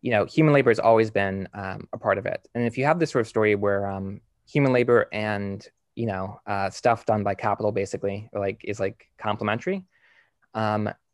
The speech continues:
then you can have sort of a labor bottleneck story where we keep making cooler machines and we keep making more machines, um, but there's diminishing returns on, like, the coolness of your machines or the quantity of your machines for a fixed amount of, like, you know, research effort.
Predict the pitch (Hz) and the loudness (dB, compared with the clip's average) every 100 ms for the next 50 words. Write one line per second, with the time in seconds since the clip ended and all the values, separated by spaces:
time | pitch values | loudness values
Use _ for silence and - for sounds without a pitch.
0 | _ 165 180 170 147 143 117 107 110 107 | _ 0 4 4 4 4 4 4 4 4
1 | 98 127 185 - 196 226 185 110 107 104 | 4 4 2 -2 -2 -2 -2 2 4 4
2 | 101 123 120 151 143 - 131 123 120 113 | 2 -2 -2 -2 -2 -2 -2 0 -2 -2
3 | 127 127 123 117 - 110 113 110 110 - | 2 4 4 0 -2 0 0 -2 -6 -12
4 | 101 107 104 104 113 120 117 120 110 113 | -6 -4 -2 -4 -8 -6 -4 -4 -2 2
5 | 113 113 - 107 104 101 104 - _ _ | 2 0 -2 -4 -4 -6 -10 -16 _ _
6 | _ _ _ - 107 101 104 113 113 113 | _ _ _ -4 -2 -2 2 0 0 0
7 | 135 139 127 117 120 113 104 - 104 101 | 2 2 2 -2 0 0 0 -4 -4 -4
8 | - _ _ - 117 - 131 123 113 113 | -8 _ _ -6 -6 2 4 4 2 0
9 | 113 107 - 110 104 104 104 117 117 117 | 0 -2 -2 -2 -2 -4 -4 -2 -2 -2
10 | 117 107 - 101 98 - 104 113 104 101 | -2 -4 -4 -6 -6 -4 -4 -2 -4 -2
11 | 98 101 101 98 _ 110 101 107 104 98 | -4 -4 -6 -8 _ -6 -4 -4 -4 -6
12 | 64 - - - | -6 -10 -10 -10